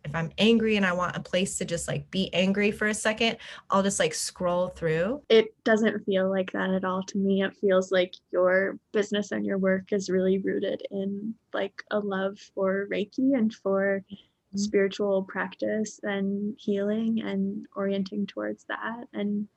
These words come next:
Speaker 2: yeah, ancestral healing and talking about things that aren't okay, and violence is, is part of that,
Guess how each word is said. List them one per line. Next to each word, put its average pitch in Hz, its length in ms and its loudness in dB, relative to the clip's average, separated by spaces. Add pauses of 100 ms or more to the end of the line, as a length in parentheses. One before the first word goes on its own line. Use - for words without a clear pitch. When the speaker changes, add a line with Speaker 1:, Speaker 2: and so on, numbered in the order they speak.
Speaker 2:
yeah, 214 220 -4
ancestral 202 580 -4
healing 208 400 0
and 202 120 -2
talking - 340 -4
about 208 220 -2
things 196 300 -2
that - 180 -2
aren't 202 200 -4
okay, 208 340 -4
and 208 240 -2
violence 208 540 -4
is, 202 240 -8 (520)
is 220 180 2
part 208 220 0
of 208 100 2
that, - 280 -4